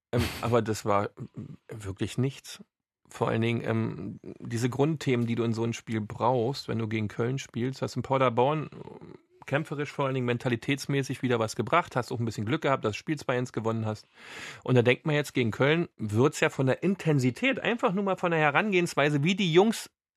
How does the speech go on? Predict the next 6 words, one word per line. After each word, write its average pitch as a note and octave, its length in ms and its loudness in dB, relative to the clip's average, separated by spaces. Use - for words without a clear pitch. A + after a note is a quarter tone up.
laufen, A3 600 2
marschieren, G3 640 0
Zweikämpfe F3 640 0
annehmen G3 380 0
und F#3 100 -2
versuchen, F#3 480 2